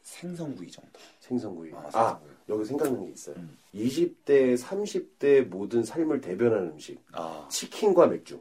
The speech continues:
Speaker 1: 치맥. 아,
Speaker 2: 치맥.
Speaker 1: 그쵸.
Speaker 2: 그
Speaker 1: 치맥.
Speaker 2: 학생들이 공부할 때 그 고단함과
Speaker 1: 아.
Speaker 2: 어떤 즐거움을 추구하는 욕구.
Speaker 1: 그렇지.
Speaker 2: 그리고 직장인들이 그 힘들게 일하고 나서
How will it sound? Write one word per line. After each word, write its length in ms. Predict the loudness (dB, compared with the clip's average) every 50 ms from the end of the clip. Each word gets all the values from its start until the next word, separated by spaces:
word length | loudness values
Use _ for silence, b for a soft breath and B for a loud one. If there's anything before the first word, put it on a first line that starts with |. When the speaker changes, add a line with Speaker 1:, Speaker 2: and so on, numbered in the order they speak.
| _ _
Speaker 1:
치맥. 420 | -6 -4 0 0 0 -2 -4 -10 _
아, 220 | -8 -6 -4 -2 -2
Speaker 2:
치맥. 340 | -2 0 4 4 4 4 4 -4 _ _ _ _ _ _ _ _ -8
Speaker 1:
그쵸. 540 | -8 -4 -4 -4 -4 -4 -8 -8 -12 -14 -2
Speaker 2:
그 300 | 8 12 12 12 12 12
Speaker 1:
치맥. 340 | 8 6 2 0 -4 0 2
Speaker 2:
학생들이 640 | 2 2 0 -2 2 4 6 6 8 6 6 4 2 0
공부할 720 | 2 4 4 6 6 8 12 12 12 12 12 10 6 4
때 160 | 4 4 4
그 140 | 4 2 0
고단함과 680 | 2 0 6 8 10 10 10 8 6 4 2 4 4 6
Speaker 1:
아. 120 | 6 4 2 0
Speaker 2:
어떤 280 | -2 -4 -2 -2 -2 -2
즐거움을 460 | 2 2 6 8 8 8 8 6 4
추구하는 440 | 2 2 8 8 8 8 8 4 2
욕구. 500 | 0 -2 0 4 6 6 6 6 0 -6 B B B B
Speaker 1:
그렇지. 220 | B -20 -14 -4 -2
Speaker 2:
그리고 240 | 0 2 2 2 0
직장인들이 1300 | 0 -4 -8 -6 0 6 8 10 10 10 10 8 6 2 -2 -2 0 0 2 4 6 8 8 6 4 B B B B B B B
그 200 | -8 -4 -2 -2
힘들게 500 | -2 0 4 4 6 6 6 6 6 6
일하고 340 | 8 8 8 8 8 8 6
나서 600 | 4 2 0 0 2 4 8 8 8 8 6 2